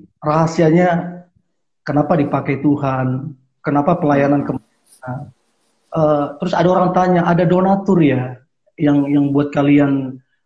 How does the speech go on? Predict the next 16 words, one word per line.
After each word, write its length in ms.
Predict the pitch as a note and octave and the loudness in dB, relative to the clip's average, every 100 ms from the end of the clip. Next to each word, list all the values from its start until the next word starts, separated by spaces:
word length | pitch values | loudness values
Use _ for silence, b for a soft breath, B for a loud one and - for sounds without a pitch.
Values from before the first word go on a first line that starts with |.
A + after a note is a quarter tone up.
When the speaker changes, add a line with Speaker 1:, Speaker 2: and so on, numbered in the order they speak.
| _ | _
Speaker 1:
sekarang 420 | - - D3 D3 D3 | -20 -2 2 4 4
ini?" 420 | D#3 E3 - - | 4 4 2 -4
Karena 220 | E3+ F#3 | 0 0
kan 120 | A3 A#3+ - - _ | 0 -2 -4 -14 _
pelayanan 500 | - F3 F3 F3+ F3+ | 0 2 4 2 0
kayak 200 | F3 F3+ | 0 -2
kita 180 | F#3+ F#3 | -2 0
ini 80 | F#3 | 0
kan 120 | A#3 | 0
sebenarnya 380 | A#3 F3+ F#3+ A3+ | 0 2 4 2
mahal. 500 | G3 C3+ B2+ A#2+ B2 _ _ _ - | 2 0 -4 -6 -10 _ _ _ -6
Mahal 300 | D#3 D#3+ E3+ | -2 0 0
itu 140 | G3 | 2
Speaker 2:
Hmm. 100 | F#3 | 2
Speaker 1:
dalam 180 | E3 D#3 | 2 2
arti 380 | D#3+ C3+ B2+ | 0 -2 -4